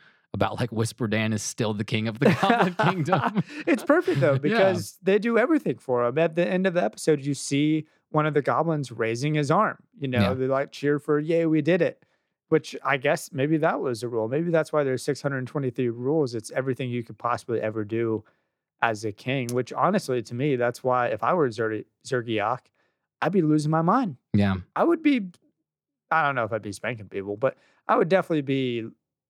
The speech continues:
Speaker 2: needing some form of entertainment.
Speaker 1: Yeah.
Speaker 2: And he's just got a butt thing,
Speaker 1: He's
Speaker 2: as
Speaker 1: just
Speaker 2: everybody does
Speaker 1: Yeah, I got
Speaker 2: on
Speaker 1: some
Speaker 2: Adventure Time.
Speaker 1: weird spank and hams fetish or <laughs> something like that.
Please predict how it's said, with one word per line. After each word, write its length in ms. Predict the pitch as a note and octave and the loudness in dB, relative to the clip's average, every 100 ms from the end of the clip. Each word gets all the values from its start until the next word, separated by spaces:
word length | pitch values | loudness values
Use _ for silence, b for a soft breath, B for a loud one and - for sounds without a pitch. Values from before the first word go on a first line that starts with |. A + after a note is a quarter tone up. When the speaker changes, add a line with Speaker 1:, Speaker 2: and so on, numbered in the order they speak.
| _ | _
Speaker 2:
needing 400 | E3+ F#3 E3 C#3 | 0 2 0 -2
some 220 | - D3+ | -2 -2
form 260 | B2+ C3 A#2+ | -2 -4 -4
of 100 | G#2+ | -6
entertainment. 600 | A2 G#2+ A#2 G#2+ G2+ - _ _ _ | -6 -8 -10 -10 -12 -16 _ _ _
Speaker 1:
Yeah. 320 | A#2 A2+ F#2+ F#2 | 0 2 2 -2
Speaker 2:
And 180 | F#2+ - | -6 -6
he's 200 | C#3+ C3+ | -4 -4
just 240 | - A#2 | -4 -2
got 180 | C3 G#2+ | 0 0
a 20 | |
butt 260 | G#2 A2 - | 0 -2 -2
thing, 320 | A2+ G2 G2+ - - | -6 -6 -10 -6 0
Speaker 1:
He's 100 | G#2 | 2
Speaker 2:
as 160 | G2+ G2+ | 2 0
Speaker 1:
just 160 | - | -4
Speaker 2:
everybody 380 | G#2+ G2 F#2 F2+ | -6 -6 -6 -6
does 260 | F2+ F#2 - | -6 -8 -6
Speaker 1:
Yeah, 200 | G#2 G2 | -2 0
I 100 | F#2+ | 0
got 140 | G2+ G#2+ | -2 -2
Speaker 2:
on 60 | |
Speaker 1:
some 160 | G2 A2+ G#2 | -2 -2 -2
Speaker 2:
Adventure 40 | G2 | -2
Time. 60 | A2 G#2+ | -2 0
Speaker 1:
weird 380 | A2 G#2 G#2 G2 - _ _ _ _ _ _ _ | 0 0 0 -4 -10 _ _ _ _ _ _ _
spank 480 | - - - A#2+ G#2+ | -12 -4 -2 -2 -4
and 100 | G#2+ | -6
hams 460 | F2+ A2 G#2+ G#2 - | -4 -2 -2 -4 -4
fetish 440 | A2 G2 F#2+ - | -4 -2 -4 -4
or 60 | A2+ | -4
<laughs> 20 | |
something 480 | - C#3 C3 C3 A#2+ | 0 0 2 -2 0
like 180 | A#2+ A#2+ | -2 -2
that. 320 | - - | -6 -6